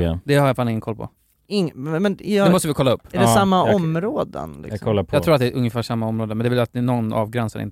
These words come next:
Speaker 2: innan.
Speaker 3: För han knakelibrakar
Speaker 2: Ja,
Speaker 3: också.
Speaker 2: nej, men det var det som var så sjukt, för jag trodde han skulle kolla på knät.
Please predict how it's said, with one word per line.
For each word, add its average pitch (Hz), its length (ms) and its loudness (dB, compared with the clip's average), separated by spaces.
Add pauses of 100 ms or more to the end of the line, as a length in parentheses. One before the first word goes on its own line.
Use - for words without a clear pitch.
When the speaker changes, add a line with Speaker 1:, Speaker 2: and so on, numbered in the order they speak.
Speaker 2:
innan. 113 180 -6
Speaker 3:
För 208 80 4
han 226 200 2
knakelibrakar 151 1040 0
Speaker 2:
Ja, 165 160 8
Speaker 3:
också. 180 160 0
Speaker 2:
nej, 165 100 0
men 165 60 4
det 165 60 4
var 170 100 2
det 190 100 4
som 185 80 -2
var 156 40 2
så 139 80 -2
sjukt, 156 200 0
för 143 80 -2
jag 143 100 2
trodde 160 120 -2
han 143 80 0
skulle 131 120 -4
kolla 127 220 0
på 117 100 -12
knät. - 280 -4